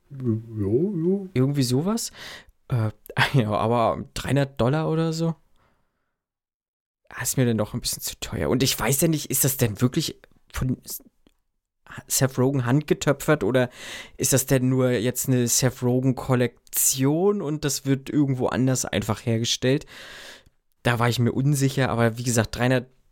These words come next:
Speaker 2: Dollar für einen Aschenbecher und ich rauche nicht mal.
Speaker 1: <laughs>
Speaker 2: Beziehungsweise wird dieser Asch-, sollte dieser Aschenbecher wahrscheinlich nur mit Marihuana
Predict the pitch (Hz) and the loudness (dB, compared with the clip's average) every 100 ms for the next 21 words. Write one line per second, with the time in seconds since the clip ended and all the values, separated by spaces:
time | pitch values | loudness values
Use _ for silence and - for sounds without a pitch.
0 | - - - 110 127 123 131 120 - - | -20 -12 -2 2 2 0 -2 0 0 0
1 | 131 127 123 127 120 117 - - 117 113 | 2 2 2 2 2 0 -4 -2 0 0
2 | - - - 101 117 127 123 - 117 113 | -2 -6 0 0 2 2 0 0 0 2
3 | 113 - - - 180 - - - - _ | 2 2 0 2 0 0 -8 -20 -20 _
4 | - 139 - 185 185 - 143 139 139 - | 0 2 2 2 0 -2 -2 0 -2 -2
5 | - 139 139 131 104 - - 127 123 139 | -2 0 2 2 2 -2 -4 0 0 0
6 | 135 131 120 123 - 135 131 120 - 127 | -2 0 2 0 -2 -2 0 0 0 0
7 | 120 127 127 120 113 113 117 120 98 117 | 2 0 2 0 0 -2 0 0 2 2
8 | 131 113 | 0 0